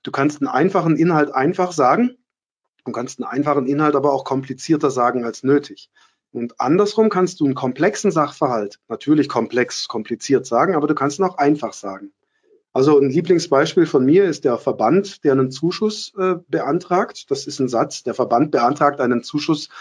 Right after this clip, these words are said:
an dem kannst du nichts kürzen. Und, äh, was will der Verband, wenn er einen Zuschuss beantragt? Was will er haben?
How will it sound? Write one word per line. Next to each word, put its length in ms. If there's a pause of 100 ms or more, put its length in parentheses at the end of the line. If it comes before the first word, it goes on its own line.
(200)
an 120
dem 160
kannst 320
du 60
nichts 280
kürzen. 420
Und, 320
äh, 180
was 180
will 140
der 100
Verband, 400
wenn 140
er 20
einen 100
Zuschuss 380
beantragt? 640
Was 140
will 100
er 120
haben? 360